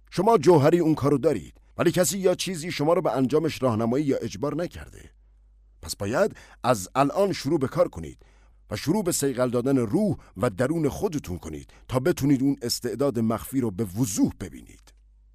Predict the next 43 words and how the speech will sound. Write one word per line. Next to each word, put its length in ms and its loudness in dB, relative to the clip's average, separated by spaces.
هر 300 -8
کسی 440 -6
در 160 -2
زمینه‌ای 460 -10
مهارت 440 -16
داره، 180 -20
ولی 140 0
حتماً 540 -2
زمینه‌ای 400 2
وجود 340 -2
داره 160 2
که 120 -2
فقط 360 0
شما 360 2
در 120 4
اون 160 6
زمینه 380 4
مهارت 440 0
فوق‌العاده 580 -2
داشته 300 -12
باشید. 460 -20
اگر 240 2
کسی 260 -2
بتونه 280 -2
این 120 0
زمینه 300 2
رو 80 -2
کشف 360 -2
کنه 280 -12
و 80 0
قلب 300 2
و 60 2
ذهن 280 0
و 100 -2
انرژیشو 460 -2
بذاره 360 -2
برای 220 -4
فعالیت 500 -4
و 40 -8
پیشرفت 460 -8
در 80 -2
اون 140 0
زمینه، 440 -4